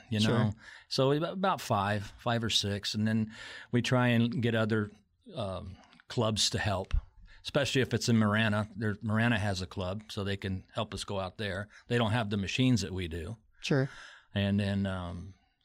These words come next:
Speaker 1: uh, and mo-, mostly the teachers are very, very helpful.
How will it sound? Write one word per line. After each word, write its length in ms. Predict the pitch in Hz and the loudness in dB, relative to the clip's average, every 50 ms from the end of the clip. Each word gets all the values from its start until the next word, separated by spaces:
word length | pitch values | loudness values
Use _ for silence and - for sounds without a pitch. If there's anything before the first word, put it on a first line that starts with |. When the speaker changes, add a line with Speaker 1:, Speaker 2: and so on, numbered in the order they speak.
| _ - | _ -14
Speaker 1:
uh, 260 | 98 90 82 71 - - _ - - _ _ _ _ _ _ _ _ _ _ _ _ - | -12 -10 -10 -12 -14 -18 _ -20 -20 _ _ _ _ _ _ _ _ _ _ _ _ 0
and 240 | 127 120 135 135 - | 2 2 2 4 2
mo-, 220 | 151 165 185 196 214 | 4 4 4 2 2
mostly 320 | 156 160 170 - - 147 | 2 2 2 2 2 2
the 100 | 123 113 | 2 2
teachers 400 | - - 139 127 - 123 104 110 | 2 2 0 2 2 2 2 4
are 100 | 117 104 | 2 2
very, 400 | 92 98 101 101 101 98 98 104 - - - - _ - - | 2 2 0 2 2 2 0 -2 -6 -14 -20 -20 _ -16 -6
very 200 | - 120 113 92 | -2 0 0 0
helpful. 420 | - 90 85 - - - 82 - | 0 -2 -4 -6 -8 -12 -14 -14